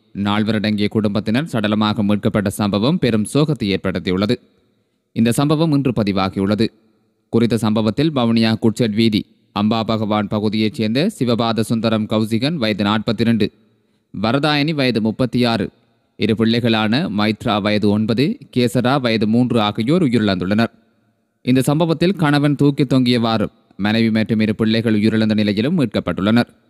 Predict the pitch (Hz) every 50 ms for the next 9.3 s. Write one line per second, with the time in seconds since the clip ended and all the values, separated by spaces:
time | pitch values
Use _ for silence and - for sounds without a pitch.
0 | _ _ _ _ _ _ _ - 107 110 101 117 107 113 104 107 110 113 123 170
1 | 147 127 113 117 113 113 113 110 - 117 117 113 110 - 120 113 117 107 120 110
2 | - 107 104 117 113 117 110 - 113 107 107 113 107 - 107 113 110 107 104 107
3 | 110 113 113 135 170 190 - - 131 123 123 110 113 113 113 127 - 131 104 113
4 | 95 95 95 98 92 101 95 107 113 120 120 - _ _ _ _ _ _ _ _
5 | _ _ _ _ _ _ _ _ _ - 113 113 113 104 123 117 113 117 117 120
6 | 117 113 113 110 98 113 113 110 110 107 104 107 107 107 110 101 113 110 101 101
7 | 98 117 107 107 107 107 107 107 120 143 185 202 - 143 120 113 - 123 117 117
8 | 117 120 127 120 135 123 120 113 117 127 165 202 - - 113 107 - 101 98 92
9 | 101 101 95 107 110 107